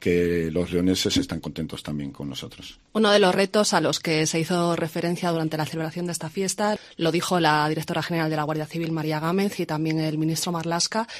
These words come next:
Speaker 2: es la necesidad de incrementar el número de mujeres que forman parte de la Guardia Civil.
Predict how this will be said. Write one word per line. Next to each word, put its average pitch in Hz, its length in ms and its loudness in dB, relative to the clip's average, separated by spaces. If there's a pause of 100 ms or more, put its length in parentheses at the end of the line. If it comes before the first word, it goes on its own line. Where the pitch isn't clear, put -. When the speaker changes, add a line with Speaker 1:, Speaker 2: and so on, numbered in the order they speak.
(300)
Speaker 2:
es 196 200 0
la 214 120 8
necesidad 190 760 2
de 170 440 4
incrementar 165 680 2
el 170 140 0
número 180 340 2
de 165 220 0
mujeres 175 380 0
que 190 120 -2
forman 175 300 0
parte 170 220 -2
de 165 60 -2
la 160 80 2
Guardia 160 280 0
Civil. 180 360 0